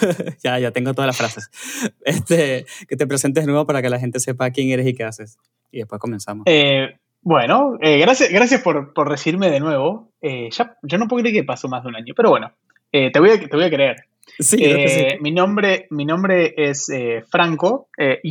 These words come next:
Speaker 2: U X Franco en redes sociales, o por lo menos en Instagram, que es la que tengo viva. Em, soy product designer hace unos diez años,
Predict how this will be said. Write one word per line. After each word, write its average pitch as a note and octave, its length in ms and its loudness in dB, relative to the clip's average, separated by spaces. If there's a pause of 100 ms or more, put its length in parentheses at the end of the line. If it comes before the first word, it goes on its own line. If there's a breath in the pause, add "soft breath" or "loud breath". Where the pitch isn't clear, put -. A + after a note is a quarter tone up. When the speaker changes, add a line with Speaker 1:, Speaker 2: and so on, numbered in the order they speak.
Speaker 2:
U A#3+ 80 2
X A#3 180 -4
Franco D3 420 0
en A#2 380 -14
redes B2 300 0
sociales, B2+ 500 -2
o A#2 80 0
por A#2+ 140 0
lo A#2 40 -2
menos C3 200 -4
en A#2+ 100 -6
Instagram, A#2+ 420 -4
que A#2+ 100 -10
es A#2 60 -12
la A#2 80 -6
que A2+ 100 -10
tengo A#2+ 200 -2
viva. B2 400 2 (680 loud breath)
Em, B2+ 760 0 (680)
soy C3+ 1200 2
product F#3+ 280 0
designer F3+ 600 0
hace A2 680 -4
unos A#2+ 300 -6
diez B2+ 340 2
años, C3 640 -2